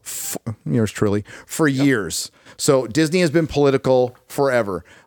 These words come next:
Um, our good friend Disparu tweeted in response, he was absolutely right. When he says we're not being political, he's basically saying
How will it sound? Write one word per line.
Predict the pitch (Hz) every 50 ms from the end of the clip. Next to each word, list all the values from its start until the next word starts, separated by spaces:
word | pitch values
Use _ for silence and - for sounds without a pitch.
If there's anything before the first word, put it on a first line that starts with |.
| _ -
Um, | 131 131 131 127 123 120 117 117 - - 117
our | 131 123
good | - 165 160 156
friend | - 165 139 127 110
Disparu | - 151 160 156 - - 147 131 117 107 104 104 101 104 - _ -
tweeted | - - 143 139 135 123 120 110
in | 117 110
response, | 110 104 - - - 117 113 110 98 -
he | -
was | 117 107 - - -
absolutely | 120 123 120 110 - - 113 120 - 113 107
right. | 107 104 98 87 - - _ _ - - 123 123 - _
When | - 120 123 120
he | 127 123
says | - - 175 165 175 156 139 147
we're | - 117 123
not | 123 120 127 127 135 120 110
being | 110 131 127 127 113
political, | - 120 123 123 120 120 - 120 104 98 95 95 - _ - - - - - - - _ _ _ _ _ _ _ _ -
he's | - 123 135 139 117
basically | - - 160 165 160 - 170 143 170 180 156
saying | 131 - - 156 135 131 127 120 120 120 117